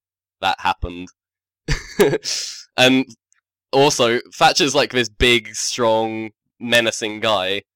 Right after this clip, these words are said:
and then he doesn't do anything with that. Like, there was one spot in this match where, uh, like, he sort of looked like he was trying to hurt Gallagher, and that was when, like, he rolled out the ring and slammed his head into the apron.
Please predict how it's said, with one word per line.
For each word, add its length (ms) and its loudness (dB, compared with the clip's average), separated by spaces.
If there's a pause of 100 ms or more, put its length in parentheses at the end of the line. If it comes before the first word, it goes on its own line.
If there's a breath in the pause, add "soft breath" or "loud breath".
(120)
and 180 -2
then 100 0
he 80 -2
doesn't 260 -4
do 200 0
anything 400 -2
with 180 -12
that. 200 -8 (120)
Like, 300 -4 (240)
there 160 -2
was 140 -2
one 480 0
spot 340 -4
in 120 -12
this 160 -12
match 420 -8
where, 580 -8 (760)
uh, 520 -2
like, 240 -8 (220)
he 360 -12
sort 320 -8
of 60 -20
looked 220 -10
like 180 -4
he 100 -12
was 120 -14
trying 240 -4
to 160 -8 (140)
hurt 320 -4
Gallagher, 460 -6 (260)
and 140 -14
that 100 -6
was 120 -14
when, 180 -4
like, 160 -10
he 100 -18
rolled 260 0
out 160 0
the 80 -10
ring 280 -8
and 140 -18
slammed 380 -6
his 120 -14
head 200 -4
into 200 -18
the 100 -12
apron. 420 -14